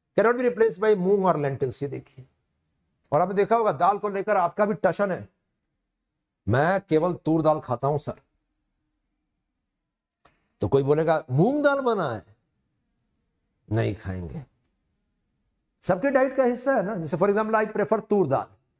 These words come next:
बहुत ज्यादा। मूंग दाल बनता है तो वैसे ही मूंग दाल देखते ही चेहरे पर कुछ कुछ एक्सप्रेशंस आने शुरू हो जाते हैं, घर में अगर बनेगा तो।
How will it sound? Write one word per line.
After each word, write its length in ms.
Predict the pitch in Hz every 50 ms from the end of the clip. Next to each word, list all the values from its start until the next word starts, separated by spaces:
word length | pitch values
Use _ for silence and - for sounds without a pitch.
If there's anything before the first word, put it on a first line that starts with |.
| -
बहुत 320 | 143 180 175 180 196 185 120
ज्यादा। 200 | 131 110 98 _ _ _ _ _ _ _ _ _ _ _ _ _ _ _ _ _ _ - -
मूंग 260 | 156 190 233 240 233
दाल 160 | 240 240 233
बनता 320 | 214 226 220 208 - 233 226
है 80 | 226
तो 280 | 226 226 220 202 190 - -
वैसे 280 | 175 175 180 - 208 208
ही 340 | 190 196 185 165 - - _ -
मूंग 220 | 143 175 180 175
दाल 160 | 170 175 175 156
देखते 300 | 160 165 - - - 185
ही 160 | 170 170 170
चेहरे 300 | - - 180 151 156 175
पर 160 | 170 180 165
कुछ 220 | 131 - 156 -
कुछ 240 | - - 170 - - - - _ _ _ _ _ _ _ _ _ _ _ _ _ _ _ _ _ _ _ _ _ -
एक्सप्रेशंस 460 | 170 - - - 202 165 - 208 175
आने 160 | 175 170 170 143
शुरू 200 | - 156 151 147
हो 100 | 135 120
जाते 280 | 113 104 98 - 107
हैं, 180 | 107 92 - _ _ -
घर 180 | 113 147 151 151
में 60 | 139
अगर 140 | 143 135 131
बनेगा 340 | 110 117 117 113 101 95 90
तो। 160 | _ _